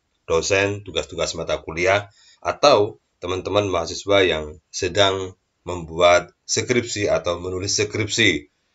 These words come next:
atau mahasiswa tingkat akhir yang masih kebingungan dan masih, eh, mencari berbagai referensi-referensi atau, eh, mencari artikel-artikel ilmiah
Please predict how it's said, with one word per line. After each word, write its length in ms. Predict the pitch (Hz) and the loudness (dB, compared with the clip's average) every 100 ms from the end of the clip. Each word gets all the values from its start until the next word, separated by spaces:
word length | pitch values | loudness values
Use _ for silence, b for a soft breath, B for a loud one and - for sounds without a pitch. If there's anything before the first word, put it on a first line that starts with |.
| _ | _
atau 320 | 85 82 95 90 | -8 0 0 2
mahasiswa 480 | 90 85 - 95 90 | 2 0 -4 -2 -2
tingkat 320 | 82 80 78 | -2 -4 -4
akhir 560 | 78 76 104 117 113 - _ _ | -6 0 2 2 0 -12 _ _
yang 320 | 113 127 127 | 2 2 4
masih 400 | 143 131 - 165 | 2 0 0 -6
kebingungan 800 | 156 131 147 135 110 104 90 76 - _ _ _ _ _ _ _ _ | -8 -4 -4 -2 -2 0 -2 -4 -14 _ _ _ _ _ _ _ _
dan 240 | 82 95 | -2 0
masih, 560 | 101 101 101 - 127 127 - _ _ - | 0 0 2 2 0 -2 -12 _ _ -4
eh, 380 | 107 104 101 104 | 4 8 8 8
mencari 720 | 117 117 117 107 110 123 - _ _ _ | 4 4 8 10 8 6 0 _ _ _
berbagai 480 | 98 87 87 82 92 | -8 -2 0 2 2
referensi-referensi 1600 | 92 90 98 92 92 110 101 90 - 82 82 80 101 113 123 127 _ _ _ _ | 2 0 0 0 0 0 2 2 2 0 -2 -4 -4 -2 -2 -6 _ _ _ _
atau, 720 | 85 - 95 95 98 101 95 _ _ _ | -8 -2 2 4 2 0 -6 _ _ _
eh, 400 | - 87 85 85 | -8 -4 -2 -2
mencari 640 | 90 95 98 92 92 104 | -4 -2 4 6 6 4
artikel-artikel 1040 | - 95 - 101 104 92 98 - - 139 - | 0 0 -2 -2 0 0 0 -2 0 0 0
ilmiah 560 | 104 92 82 82 107 | -4 -6 -4 -4 -4